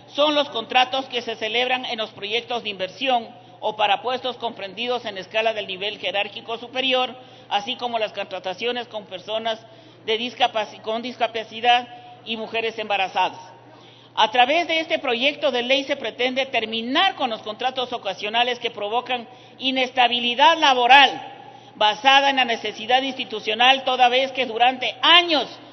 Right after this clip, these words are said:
se capacita al personal que ocupa ese puesto de trabajo y por la imposibilidad de contratarlo nuevamente y por cumplir con lo que manda la norma, se incurre en nuevos gastos administrativos y de capacitación para el nuevo funcionario o funcionaria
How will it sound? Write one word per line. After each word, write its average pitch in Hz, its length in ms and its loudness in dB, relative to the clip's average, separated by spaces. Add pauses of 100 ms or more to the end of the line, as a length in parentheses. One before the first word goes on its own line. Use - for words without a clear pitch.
(180)
se 240 160 2
capacita 240 560 0
al 262 80 4
personal 240 520 2
que 254 80 -2
ocupa 254 400 2
ese 233 220 -2
puesto 262 360 0
de 226 100 -2
trabajo 262 540 0 (340)
y 247 160 -2
por 240 180 2
la 226 100 6
imposibilidad 226 760 2
de 262 120 -2
contratarlo 240 600 0
nuevamente 247 720 0 (340)
y 240 120 -6
por 220 220 -4
cumplir 269 420 -4
con 240 140 -6
lo 202 100 -6
que 202 100 -10
manda 247 320 0
la 214 120 0
norma, 254 720 -2
se 240 180 2
incurre 262 600 0
en 220 140 -2
nuevos 247 360 0
gastos 240 420 2
administrativos 220 840 -4 (240)
y 208 100 -10
de 208 140 -4
capacitación 196 760 -4
para 220 160 -2
el 202 60 -6
nuevo 226 220 -2
funcionario 202 560 -6
o - 20 -14
funcionaria 190 680 -4